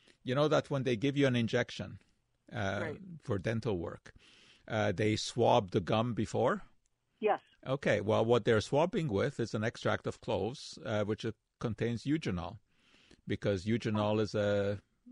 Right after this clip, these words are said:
Speaker 1: a painkiller. So
Speaker 2: Huh.
Speaker 1: it, it still, it still is used. And, uh, <clears throat> at one time, little, little pads made with, uh, eugenol were available in pharmacies,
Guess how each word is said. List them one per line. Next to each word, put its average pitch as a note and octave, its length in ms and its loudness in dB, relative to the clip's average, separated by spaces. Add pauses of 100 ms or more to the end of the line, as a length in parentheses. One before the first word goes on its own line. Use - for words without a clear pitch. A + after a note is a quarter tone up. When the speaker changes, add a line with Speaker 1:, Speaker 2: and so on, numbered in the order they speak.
(280)
Speaker 1:
a G#2+ 220 -8
painkiller. G2 540 -2 (720)
So G#2+ 400 -2
Speaker 2:
Huh. F#5 140 0
Speaker 1:
it, - 100 -6 (140)
it - 180 -6
still, C3+ 400 2 (380)
it D3+ 200 0
still F#3+ 260 0
is G3+ 200 -4
used. G#3+ 340 -2 (380)
And, C3+ 400 2
uh, C#3 120 4 (140)
<clears throat> F3 140 0
at C3+ 180 2
one D3 200 4
time, A#2+ 500 2 (380)
little, D3+ 260 0
little D#3+ 460 4
pads D#3 720 2 (320)
made B2+ 360 4
with, A2+ 380 2
uh, G#2+ 320 4
eugenol G#2 640 0
were A2 180 4
available A2+ 580 4
in F#2+ 240 2
pharmacies, - 760 -4